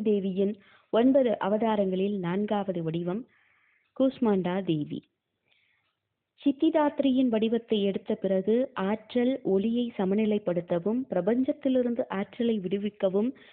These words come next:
பார்வதி தேவி சூரியனின் மையத்தில் தங்கியதாக நம்பப்படுகிறது. இந்து மத நூல்களின்படி பிரம்மாண்டம் அல்லது பிரபஞ்சத்தை உருவாக்கியவர் கூஷ்மாண்டா தேவி. சூரியனுக்குள் வாழும் சக்தியும் ஆற்றலும் கொண்ட ஒரே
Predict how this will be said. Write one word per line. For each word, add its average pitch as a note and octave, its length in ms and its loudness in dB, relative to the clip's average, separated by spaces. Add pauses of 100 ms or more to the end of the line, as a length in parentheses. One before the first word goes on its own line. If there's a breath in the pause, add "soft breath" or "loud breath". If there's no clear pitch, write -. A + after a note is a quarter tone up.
(140 loud breath)
பார்வதி B3 500 0
தேவி G3 400 -2
சூரியனின் A#3 600 -2
மையத்தில் G3+ 500 -2
தங்கியதாக F#3+ 640 -2
நம்பப்படுகிறது. E3+ 800 -4 (500 soft breath)
இந்து A3+ 280 2
மத B3+ 240 2
நூல்களின்படி A3 800 0
பிரம்மாண்டம் A3 760 -2
அல்லது F#3+ 380 -4
பிரபஞ்சத்தை A#3 640 -2 (100)
உருவாக்கியவர் F#3+ 800 -2 (460 loud breath)
கூஷ்மாண்டா G3 680 0
தேவி. D#3+ 360 -2 (600 soft breath)
சூரியனுக்குள் D4 720 4
வாழும் A3 380 0
சக்தியும் A#3 540 -2 (100)
ஆற்றலும் A#3 520 -2
கொண்ட G#3+ 360 -2
ஒரே F#3+ 280 -2